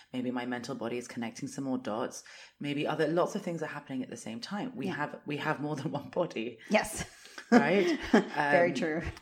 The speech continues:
Speaker 1: we,
Speaker 2: We are
Speaker 1: that's
Speaker 2: not limited to just this physical body.
Speaker 1: No, exactly.
Speaker 2: Mm-hmm.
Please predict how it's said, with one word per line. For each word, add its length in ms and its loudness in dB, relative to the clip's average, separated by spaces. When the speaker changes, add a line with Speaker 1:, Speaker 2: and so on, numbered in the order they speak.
Speaker 1:
we, 160 2
Speaker 2:
We 80 10
are 100 12
Speaker 1:
that's 20 8
Speaker 2:
not 100 6
limited 440 8
to 100 -4
just 240 -2
this 160 -8
physical 440 -2
body. 280 2
Speaker 1:
No, 260 4
exactly. 640 -2
Speaker 2:
Mm-hmm. 260 4